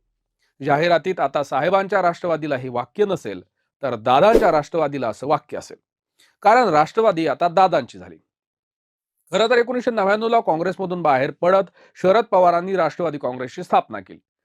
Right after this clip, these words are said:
आणि एक महत्त्वाचा पक्ष म्हणून गेली पंचवीस वर्षापासून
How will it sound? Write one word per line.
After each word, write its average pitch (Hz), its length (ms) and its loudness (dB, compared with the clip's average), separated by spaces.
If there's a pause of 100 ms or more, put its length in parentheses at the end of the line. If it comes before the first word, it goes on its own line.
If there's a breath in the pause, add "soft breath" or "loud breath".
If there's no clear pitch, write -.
(180)
आणि 131 200 -6
एक 135 140 -6
महत्त्वाचा 156 480 0
पक्ष 165 320 -6
म्हणून 214 260 -4
गेली 170 240 -4
पंचवीस 151 460 -6
वर्षापासून 180 580 -2